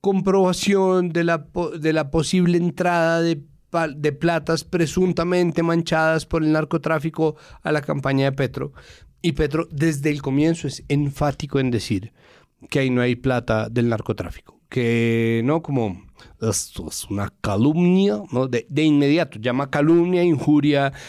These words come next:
dice voy a pedir una rectificación, o sea, no hay un discurso como el de Sincelejo de la verdad será nuestra mejor defensa, no la verdad, sino de una como no, yo voy a pedir rectificación de esto, esto es una mentira, tarará.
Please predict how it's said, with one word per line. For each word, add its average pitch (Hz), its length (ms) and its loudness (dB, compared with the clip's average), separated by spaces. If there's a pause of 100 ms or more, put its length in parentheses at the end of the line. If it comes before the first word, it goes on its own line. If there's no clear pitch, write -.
(180)
dice 147 320 2
voy 123 200 -2
a 123 60 -4
pedir 143 200 0
una 131 180 0
rectificación, 139 920 -2 (220)
o - 40 -20
sea, 151 140 0
no 135 340 2
hay 156 360 0
un 165 120 2
discurso 156 440 -2
como 165 160 -2
el 151 60 0
de 139 100 2
Sincelejo 120 640 -2
de 135 340 0
la 117 160 -4
verdad 110 340 -2
será 131 260 -4
nuestra 135 280 -6
mejor 113 260 -6
defensa, 151 540 -2
no 107 160 -10
la 101 100 -10
verdad, 104 540 -6 (520)
sino 113 880 0
de 117 160 2
una 147 220 2
como 143 180 -4
no, 117 200 -6 (140)
yo 107 60 -18
voy 117 80 -6
a 123 40 -10
pedir 147 180 0
rectificación 127 720 -8
de 120 140 0
esto, 165 200 -4
esto - 200 -12
es - 80 -14
una 127 100 -4
mentira, 170 600 0
tarará. 104 340 -8